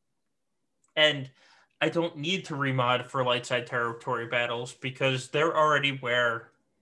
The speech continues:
like, my teams are where they're supposed to be, at least in my mind. Um,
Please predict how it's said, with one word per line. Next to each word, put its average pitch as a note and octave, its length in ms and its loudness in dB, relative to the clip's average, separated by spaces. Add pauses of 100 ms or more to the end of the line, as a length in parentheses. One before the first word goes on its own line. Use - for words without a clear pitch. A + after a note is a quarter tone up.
(380)
like, C#3 380 -4
my C#3 120 2
teams D#3+ 380 -4
are C#3 60 2
where C3 220 4
they're A2+ 160 -4
supposed B2+ 440 -6
to - 80 -20
be, A#2+ 280 -6 (360)
at D#3 60 -2
least D3+ 220 0
in C3 100 -2
my B2+ 180 4
mind. A#2 360 -12 (200)
Um, A2+ 520 0